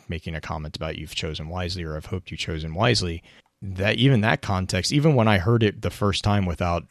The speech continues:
you know, diving into the lore that I have since then, I kinda took that as, you know, the ghost had a choice and they chose this, you know, this guardian, this arbitrary guardian that they found in a vehicle in the Cosmodrome. I've ne-, I've never really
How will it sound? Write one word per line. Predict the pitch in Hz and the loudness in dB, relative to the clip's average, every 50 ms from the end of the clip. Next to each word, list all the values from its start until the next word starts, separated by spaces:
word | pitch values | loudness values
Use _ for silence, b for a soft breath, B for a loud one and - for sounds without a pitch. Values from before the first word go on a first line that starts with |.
| _ | _
you | - 90 | -6 -4
know, | 82 76 76 | -4 -2 -4
diving | 78 80 82 85 87 90 87 | -2 -2 -2 -2 -2 -2 -4
into | 85 85 85 95 | -6 -6 -6 -6
the | 85 85 80 | -8 -8 -6
lore | 82 85 85 85 82 78 78 78 - - _ _ _ _ _ - | -6 -6 -4 -4 -2 -2 -4 -4 -8 -10 _ _ _ _ _ -4
that | 85 80 | -2 -2
I | 80 80 78 | 0 -2 -4
have | 76 - 95 101 98 90 85 85 80 80 78 90 - - - - 107 | -4 -2 -2 0 2 2 0 0 -2 -4 -6 -10 -12 -14 -16 -14 -6
since | - - - 131 143 160 - - | -4 0 2 2 2 2 0 -2
then, | - - 80 76 71 69 65 - | -2 -4 -6 -6 -6 -10 -8 -8
I | 82 87 87 82 | -6 -6 -6 -6
kinda | - - 92 90 85 82 | -6 -4 -2 -2 -2 -4
took | - - 92 - | -4 -6 -8 -6
that | - 87 82 82 82 | -4 -4 -2 -2 -2
as, | 82 80 80 78 78 78 76 - - - b b b b b b b b | -2 -4 -4 -4 -6 -4 -4 -4 -4 -6 b b b b b b b b
you | - 82 | -4 0
know, | 95 110 | 2 2
the | 104 90 | 2 4
ghost | 113 131 127 - | 4 2 4 4
had | 135 127 117 | 4 4 4
a | |
choice | - - - 131 127 110 117 - - | 4 4 4 4 6 6 4 4 2
and | 92 90 90 | 0 0 2
they | 92 98 104 | 2 2 0
chose | 95 - - 90 95 95 98 98 101 98 - | 0 0 -2 0 0 0 2 0 0 -2 -4
this, | - - 90 - - - _ - - - | -4 -4 -4 -4 -4 -8 _ -18 -10 -8
you | 92 85 | -6 -4
know, | 82 82 85 | -4 -4 -4
this | 82 82 - 87 - | -6 -6 -4 -4 -4
guardian, | - - 92 95 95 92 95 92 | -2 0 0 0 0 0 -2 -2
this | 85 - | -2 -2
arbitrary | 85 90 95 95 92 - 101 98 92 90 | -2 -2 -2 -4 -4 -2 -2 -2 -2 0
guardian | - 87 95 104 98 90 90 90 | -2 0 0 0 0 0 -2 -2
that | 85 87 | -2 -4
they | 92 87 | -6 -6
found | - - 87 90 90 90 | -4 -4 -4 -4 -2 -2
in | 90 90 | -2 -2
a | 87 87 80 90 101 _ _ _ _ _ 101 | -2 -4 -6 -10 -16 _ _ _ _ _ -10
vehicle | 95 92 101 104 98 - - 92 92 95 98 | -6 -2 -2 -2 -2 -2 -4 -6 -4 -4 -4
in | 95 92 92 90 87 90 | -4 -4 -4 -4 -6 -8
the | - - | -10 -10
Cosmodrome. | - - 95 107 110 87 71 - - - - - - b b b b b b | -6 -4 -2 -2 -2 -4 -8 -12 -12 -14 -14 -18 -20 b b b b b b
I've | - 90 95 95 | -2 -2 -2 0
ne-, | 98 101 98 101 104 104 104 101 101 | -2 0 2 2 4 4 4 4 2
I've | 101 98 104 | 0 0 2
never | 110 113 113 113 107 | 2 4 4 4 4
really | 98 101 104 98 98 92 90 90 87 85 | 4 4 4 4 4 2 0 -2 -4 -6